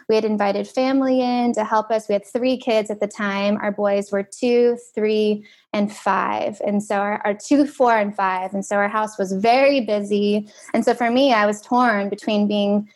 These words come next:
caretaker to my husband and then mother to our three kids. And so it was a very exhausting season, very hard summer. I never knew who I was going to get coming out of the bedroom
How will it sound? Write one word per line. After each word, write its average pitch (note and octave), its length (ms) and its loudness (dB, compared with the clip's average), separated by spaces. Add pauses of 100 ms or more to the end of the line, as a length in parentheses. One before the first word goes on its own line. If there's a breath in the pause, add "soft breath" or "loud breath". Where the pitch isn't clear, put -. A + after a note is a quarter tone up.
(180)
caretaker A#3 800 2
to A#3 120 -6
my G#3 140 -2
husband C#4+ 680 2
and G#3+ 120 -2
then G#3 180 2
mother G#3 500 2
to G#3 80 -2
our G3+ 160 -2
three G3+ 240 -4
kids. G#3 460 -2
And G3+ 100 0
so G#3+ 80 0
it G#3 40 2
was G#3 120 -2
a G#3 60 -4
very A#3 500 0 (400)
exhausting A3 840 2
season, G#3 680 0
very C4 360 4
hard A3 300 -2
summer. G3+ 520 -4
I G#3 120 -2
never A#3 400 2
knew G#3+ 480 -2
who C4 260 4
I G#3+ 100 0
was G#3 160 -4
going G3+ 280 -4
to G#3 60 -2
get G#3 300 -2
coming G#3+ 320 -4
out G3+ 120 -2
of G3 80 -6
the G3+ 80 -2
bedroom G3 580 -2